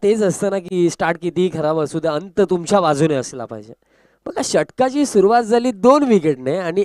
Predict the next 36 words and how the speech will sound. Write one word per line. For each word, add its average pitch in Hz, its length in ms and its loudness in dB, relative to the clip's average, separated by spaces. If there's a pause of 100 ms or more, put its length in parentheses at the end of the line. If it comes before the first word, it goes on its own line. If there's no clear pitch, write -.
end 233 220 -2
झाला 202 300 2
वीस 233 300 0
धाब्यांनी. 135 480 0 (1040)
कोण 285 180 0
विचार 180 400 0
केला 139 220 0
असेल 151 260 -4
की 165 340 0
कुठे 165 220 -2
ना 180 100 -4
कुठे, 175 160 -4
बघा, 175 220 -4
दोन 165 320 0
wicket 185 300 2
गेल्यानंतर 175 800 0
पहिल्या 202 320 -2
दोन 240 200 0
चेंडूंवरती 165 680 -4 (300)
त्या 190 80 -4
ओव्हरमध्ये 214 500 4
वीस 208 240 -4
धावा 196 220 -2
देखील 214 200 -6
येऊ 196 200 -2
शकतात? - 340 -12 (760)
ते 175 60 0
घडलं. 175 360 0 (180)
पहिल्या 151 240 -4
षटकामध्ये 185 500 -4
वीस 196 240 -6
आल्या, 190 200 -4
दोन 190 120 -2
wicket 190 240 -4
देखील 208 240 -8
गेले. 117 240 -8